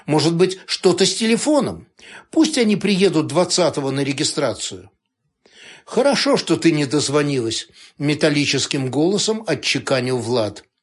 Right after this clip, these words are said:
"Я уже отменил регистрацию.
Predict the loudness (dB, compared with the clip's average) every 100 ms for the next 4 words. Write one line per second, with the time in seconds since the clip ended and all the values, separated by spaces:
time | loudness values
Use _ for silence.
0 | -20 -20 -14 0 4 4 4 2 0 0
1 | 2 2 0 -2 -6 -4 -4 -4 -6 -12
2 | -14